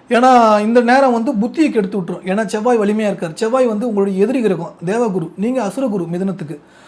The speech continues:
அப்ப மிதுனத்துக்கு, அசுரகுருக்கு தேவகுருவான செவ்வாய் வலிமை பெறும்போது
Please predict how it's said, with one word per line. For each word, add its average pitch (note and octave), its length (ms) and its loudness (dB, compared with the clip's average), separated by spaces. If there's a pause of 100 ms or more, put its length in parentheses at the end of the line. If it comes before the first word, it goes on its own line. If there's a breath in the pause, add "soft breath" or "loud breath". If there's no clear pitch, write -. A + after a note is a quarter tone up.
(140 loud breath)
அப்ப C4 180 2
மிதுனத்துக்கு, C#4+ 520 0
அசுரகுருக்கு B3+ 1000 2
தேவகுருவான A#3+ 720 2
செவ்வாய் B3 320 0
வலிமை B3 300 -2
பெறும்போது A3 640 -2